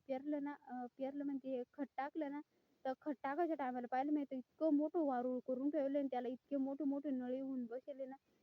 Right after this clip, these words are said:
तर आता आईंमधून वारूळ करून ठेवलं वाटतं त्या सापानं, इतकं मोठं मोठं लय साप आहे. तर त्याच्यामध्ये काय व्हायलंय, इतकं मोठं लय साप राहते ना, तर ते असं दिसला नाही तो. तर त्या वेळेस फक्त मका पेरली होती, तर मी पाहायला आलते का मका उगली की नाही उगली,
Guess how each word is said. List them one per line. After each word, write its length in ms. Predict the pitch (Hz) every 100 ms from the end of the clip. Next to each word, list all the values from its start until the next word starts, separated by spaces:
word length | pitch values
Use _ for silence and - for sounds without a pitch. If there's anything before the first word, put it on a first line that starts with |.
| _
तर 40 | 262
आता 200 | 254 262
आईंमधून 600 | 262 277 277 311 320 285
वारूळ 360 | 269 262 277 269 -
करून 220 | 269 302
ठेवलं 200 | 330 269
वाटतं 240 | 240 - 240
त्या 100 | 262
सापानं, 380 | 285 254 247 240 254
इतकं 280 | - -
मोठं 320 | 262 285 302 277
मोठं 260 | 285 302
लय 80 | 277
साप 300 | - 262 -
आहे. 100 | 247 - _ _ _ -
तर 160 | 269 277
त्याच्यामध्ये 500 | 302 311 294 330 330
काय 180 | 294
व्हायलंय, 340 | 320 311 311 311
इतकं 340 | 285 _ -
मोठं 240 | 285 311 339
लय 100 | 311
साप 260 | 311 269
राहते 260 | 254 262 302
ना, 140 | 294
तर 300 | 294 277 277 277
ते 60 | 277 -
असं 300 | 277 349 269
दिसला 320 | 339 392 294
नाही 140 | 311
तो. 160 | 349 339 - _ _ _
तर 120 | 277 285
त्या 100 | 320
वेळेस 260 | 302 320 339
फक्त 220 | 349 294 277
मका 320 | 269 277 - 262
पेरली 260 | 294 294 302
होती, 180 | 302 285
तर 100 | 262
मी 160 | 269 277 -
पाहायला 340 | 320 330 311
आलते 260 | 320 320 320
का 80 | 294
मका 320 | 294 294 277
उगली 360 | 285 285 294 285
की 100 | 285
नाही 140 | 302
उगली, 260 | 311 294